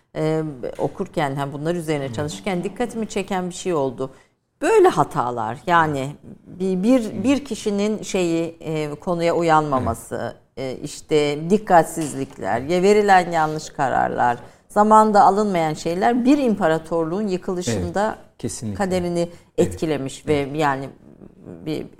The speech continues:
Speaker 1: birçok şeye de sebep
Speaker 2: Evet.
Speaker 1: olmuş. Sadece kader insanları yok etmiş yani.
Speaker 2: Tabii, tabii, tabii. Çok büyük bir imparatorluğumuz böyle.
Speaker 1: Doksan üç
Speaker 2: Tabii.
Speaker 1: Harbi'nde kaybımız ne kadar hocam bizim?
Speaker 2: İnsan kaybı mı?
Speaker 1: İnsan kaybımız.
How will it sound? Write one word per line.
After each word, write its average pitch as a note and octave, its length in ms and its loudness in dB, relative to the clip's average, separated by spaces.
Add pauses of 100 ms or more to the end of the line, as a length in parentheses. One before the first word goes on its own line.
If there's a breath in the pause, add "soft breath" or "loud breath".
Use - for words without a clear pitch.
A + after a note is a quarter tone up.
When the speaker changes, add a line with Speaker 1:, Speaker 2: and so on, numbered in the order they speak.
(140)
Speaker 1:
birçok D#3 340 -4
şeye B2 240 -4
de B2 80 -8
sebep A2+ 360 -6
Speaker 2:
Evet. A2 100 -4
Speaker 1:
olmuş. - 140 -12
Sadece A#2+ 600 -4 (100)
kader A#2+ 320 -8
insanları C#3+ 560 -4
yok C3+ 240 -2
etmiş - 360 -14
yani. C#3+ 180 -2
Speaker 2:
Tabii, C#3+ 120 -4
tabii, E3 220 -4
tabii. F3 260 -6
Çok - 240 -8
büyük A#2 200 -4
bir A2+ 60 -2
imparatorluğumuz G2+ 760 -6
böyle. A#2+ 380 -4
Speaker 1:
Doksan G3+ 280 2
üç A#3 140 0
Speaker 2:
Tabii. - 80 -2
Speaker 1:
Harbi'nde G#3+ 360 0
kaybımız G#3+ 500 -2
ne E3 120 -6
kadar D3 280 -6
hocam C#3 360 -8
bizim? - 260 -16 (1300)
Speaker 2:
İnsan D3 320 0
kaybı F#2 260 -4
mı? F#3+ 60 -4
Speaker 1:
İnsan F#3 320 -6
kaybımız. - 580 -8